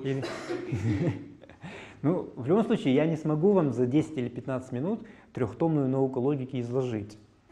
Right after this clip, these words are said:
Speaker 1: Э, то есть надо, конечно, ее как-то посмотреть будет все-таки, хотя бы некоторые разделы. И ваше мышление так, ну, так заиграет, я думаю. Какая важнейшая, вот, сущность, да?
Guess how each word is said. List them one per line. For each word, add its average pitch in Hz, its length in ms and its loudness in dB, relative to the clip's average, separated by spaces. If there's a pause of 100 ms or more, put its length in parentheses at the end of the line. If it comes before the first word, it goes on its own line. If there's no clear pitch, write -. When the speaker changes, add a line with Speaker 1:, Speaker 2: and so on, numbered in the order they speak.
(280)
Speaker 1:
Э, 110 200 -6
то 117 80 -12
есть 107 120 -10
надо, 160 280 2
конечно, 139 340 -2
ее 127 200 0
как-то 127 260 -6
посмотреть 123 680 0
будет 107 240 -8 (120)
все-таки, - 380 -12
хотя 131 280 -2
бы 131 120 2
некоторые 123 480 2
разделы. 117 500 -4 (460)
И - 160 -4
ваше 123 340 -2
мышление 151 420 2
так, 139 160 -2 (160)
ну, 117 260 -4 (1300)
так - 200 -18
заиграет, 147 760 8
я 113 80 -2
думаю. 117 340 -6 (2000)
Какая 247 320 6
важнейшая, 240 580 6 (440)
вот, 165 220 0 (260)
сущность, 110 540 2
да? 151 200 -8